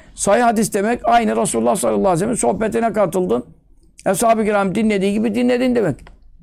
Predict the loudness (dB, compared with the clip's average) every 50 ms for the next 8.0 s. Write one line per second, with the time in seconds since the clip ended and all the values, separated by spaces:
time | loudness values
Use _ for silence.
0 | _ _ -20 _ _ -8 -4 -2 0 0 2 0 0 0 0 0 0 -2 -4 -6
1 | -14 -20 _ _ _ -20 _ -20 -20 _ -20 -20 -20 -20 -20 -20 -20 -20 _ _
2 | _ _ _ _ _ _ -20 _ _ _ -12 _ -4 -2 0 0 0 0 0 0
3 | -2 -2 -2 -2 -2 -2 -4 -2 0 0 -2 -2 -4 -8 -18 -20 -20 -20 -20 -20
4 | -20 -20 -20 -20 -20 -20 -20 -20 -20 -20 -20 _ _ _ _ -4 -2 0 2 2
5 | 2 2 2 2 2 2 2 2 2 2 0 0 0 0 0 0 0 -2 0 0
6 | 0 2 2 2 2 0 0 0 -2 -2 0 0 0 -2 -2 -2 -2 -2 0 0
7 | -2 0 -2 0 0 0 0 -2 -4 -2 -2 0 0 2 2 2 4 4 2 2